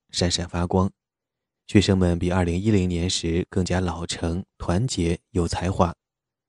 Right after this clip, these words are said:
已经合并的美国新闻与世界报道和消费者报告，同时把耶鲁大学列为全部指标排名第一的大学。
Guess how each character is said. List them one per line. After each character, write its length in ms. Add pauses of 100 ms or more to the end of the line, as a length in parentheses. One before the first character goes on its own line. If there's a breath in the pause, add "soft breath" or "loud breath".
(440)
已 100
经 140
合 160
并 220
的 220
美 160
国 120
新 240
闻 180
与 120
世 140
界 140
报 200
道 260 (300)
和 380
消 180
费 160
者 160
报 180
告， 260 (360)
同 180
时 180
把 180
耶 140
鲁 120
大 160
学 200
列 140
为 360
全 320
部 160
指 180
标 160
排 160
名 200
第 180
一 100
的 100
大 160
学。 260